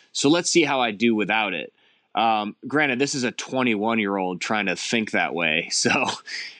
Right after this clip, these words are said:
but there was one, there was one moment in particular where, um, I went to this class. I was, re-, I really enjoyed this class. It was, um,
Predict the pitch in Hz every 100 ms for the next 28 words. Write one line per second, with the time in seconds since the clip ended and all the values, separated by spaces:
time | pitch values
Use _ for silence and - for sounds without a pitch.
0 | _ 156 147 143 175 185 147 131 151 160
1 | 156 131 165 175 131 117 131 143 127 120
2 | 127 113 101 95 104 104 - 113 113 101
3 | 95 92 101 95 92 92 _ _ - 104
4 | 101 98 120 123 143 139 110 - - 123
5 | 120 104 92 107 - 120 139 110 98 107
6 | 104 92 - 92 85 90 95 90 98 90
7 | 85 85